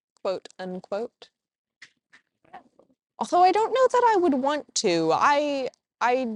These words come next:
I have desire to live for some hundreds of years.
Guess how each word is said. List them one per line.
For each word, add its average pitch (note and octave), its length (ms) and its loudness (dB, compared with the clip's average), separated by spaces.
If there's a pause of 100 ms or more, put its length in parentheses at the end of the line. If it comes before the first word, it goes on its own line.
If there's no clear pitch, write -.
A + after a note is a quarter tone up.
(840)
I E4 140 0
have F4 240 -4
desire G3 580 -2
to F#3+ 160 -14
live F3 320 -4
for D#3+ 560 -6
some D#3+ 760 -6
hundreds G3 960 -2
of D#3+ 260 -4
years. E3 880 -2